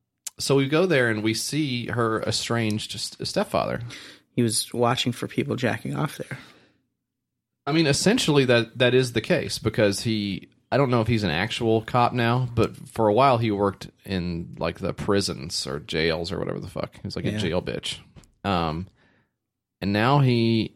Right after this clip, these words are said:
Speaker 1: and so she went up and talked to him, and I was like, "Eh, don't talk to that guy 'cause he's a jack off." I mean, he
Speaker 2: Mm-hmm.
Speaker 1: just is. Um, and, uh, and she went up and talked to him, and, uh, and I guess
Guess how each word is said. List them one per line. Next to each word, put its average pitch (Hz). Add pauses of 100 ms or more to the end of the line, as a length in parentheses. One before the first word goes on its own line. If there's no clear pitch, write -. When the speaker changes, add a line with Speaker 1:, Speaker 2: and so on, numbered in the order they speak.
(160)
Speaker 1:
and 98
so 123
she 165
went 190
up 117
and 95
talked 101
to 73
him, 78
and 82
I 82
was 82
like, 78
"Eh, 78 (240)
don't -
talk -
to -
that -
guy - (460)
'cause 143
he's 131
a 117
jack 64
off." - (180)
I -
mean, 104
he 107
Speaker 2:
Mm-hmm. 120
Speaker 1:
just -
is. - (760)
Um, 78 (600)
and, 98
uh, 82
and 85
she -
went 123
up 104
and 90
talked 92
to 98
him, 90 (680)
and, 98
uh, 87
and 98
I 95
guess 107